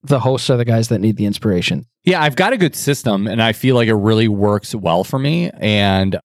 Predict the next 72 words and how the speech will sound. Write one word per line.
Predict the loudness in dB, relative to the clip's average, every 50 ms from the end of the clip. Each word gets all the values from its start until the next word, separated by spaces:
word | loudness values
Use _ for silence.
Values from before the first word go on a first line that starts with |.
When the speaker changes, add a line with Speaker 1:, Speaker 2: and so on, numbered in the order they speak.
| _ -6
Speaker 2:
I'm | -2 -2
looking | 0 -2 -2 -2
forward | 0 0 0 0
to | -2 -6
sharing | -6 -2 0 0 2 2 0 0
it | 0 -2 -2
and | -2 -6 -6
seeing, | -6 -2 0 0 2 2 0 0 -2 -2
you | 0 0
know, | 0 2
maybe | 2 2 2 2 0
if | 0
you | 0 -2
can | -2 -2
help | -2 -2 -2 -2
me | -2 -2
to | 0
make | 0 -2 -2 -2
it | -2
better, | -2 -2 0 0 -2 -4
but | -2 -4 -4 -4 _ _ _ _ -8
I | -8 -4
think | -4 -2 -2
it | 0
works | -2 -2 -2 -2 -2
well | 0 0 0
for | 0 0 0
now. | 0 0 0 -2 -4 _ _ -4 -4
Speaker 1:
Okay. | -2 -2 -2 -4 -6 _ _ -2
Speaker 2:
And | 0 2
I | 2
can | 2 2
tell | 2 2 2
you | 2 0
some, | 0 0 -2 0 0
oth-, | 0 0 -2 -4
like, | -4 -2 -2 0 0
there's | -2 -2 0
some | 0 0
other | 0 0 0
kind | 0 0 0
of, | 0
like, | 0 -2 -2
philosophical | -4 -2 -2 -2 0 0 -2 -2 -2 -2 -6 -6
things | -4 -4 -4 -4 -4 -6 -4
that | -2 -2 -2 -2 _ _ _ -4
go | 0 0 0
along | 2 2 0 0 0 0
with | -2 0 0
it, | -2 -2
which | -2 -4 -4 -4
you | -6
can | -6 -6 -6 -6 -8 -10 -8
take | -6 -4 -4 -4 -4 -4
or | -4 -2
not | -2 -2 -4 -4
take | -6 -6 -6 -6 -6
if | -4 -2
you | -2
want | 0 0 0 0 0
to. | -2 -2 0
Speaker 1:
So | 0 0 0
I | 0 0 0
want | 0 0 -2 0
you | 0
to | 0 2
weave | 2 2 2 2 0 0
every | 0 0 2 2 2
bit | 2 2 0 2
of | 2 2
that | 2 0 2
advice | 0 0 0 0 0 0 0 -2 -4 -8